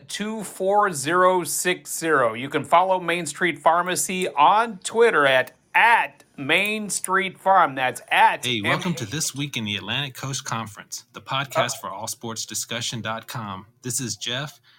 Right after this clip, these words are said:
Speaker 2: one of your podcast moderators. You can follow me on Twitter at Talkin' A C C Sports. The podcast moderator is Matthew, and you can follow him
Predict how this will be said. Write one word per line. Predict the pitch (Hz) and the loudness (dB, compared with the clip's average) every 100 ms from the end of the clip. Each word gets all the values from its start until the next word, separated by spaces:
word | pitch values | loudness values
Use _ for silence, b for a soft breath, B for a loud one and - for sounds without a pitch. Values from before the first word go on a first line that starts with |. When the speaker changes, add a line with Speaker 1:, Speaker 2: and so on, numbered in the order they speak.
| b _ | b _
Speaker 2:
one | 113 | -10
of | 107 | -8
your | 98 | -10
podcast | 95 117 107 107 104 98 - | -10 -6 -6 -6 -8 -8 -8
moderators. | 95 113 127 143 151 160 _ _ _ _ | -8 -6 -8 -8 -8 -12 _ _ _ _
You | - 143 | -12 -10
can | 127 | -8
follow | - 127 127 | -4 -4 -4
me | 120 120 | -6 -6
on | 107 | -8
Twitter | 110 - 151 113 - - | -10 -6 -6 -6 -8 -6
at | 117 - | -6 -8
Talkin' | - 117 120 120 104 | -8 -8 -6 -8 -6
A | 110 | -6
C | 117 110 104 | -6 -6 -6
C | - 101 | -8 -6
Sports. | - - 107 90 - - _ _ _ _ _ _ | -10 -8 -12 -8 -8 -8 _ _ _ _ _ _
The | - | -6
podcast | 156 175 - 117 120 | -4 -4 -4 -6 -4
moderator | 113 113 110 110 104 | -6 -4 -4 -4 -6
is | 101 | -6
Matthew, | 117 156 143 104 117 - _ _ - | -6 -6 -8 -8 -8 -12 _ _ -12
and | 101 | -6
you | 147 | -6
can | 131 | -6
follow | 110 117 110 | -8 -6 -6
him | 107 127 139 123 | -6 -6 -8 -10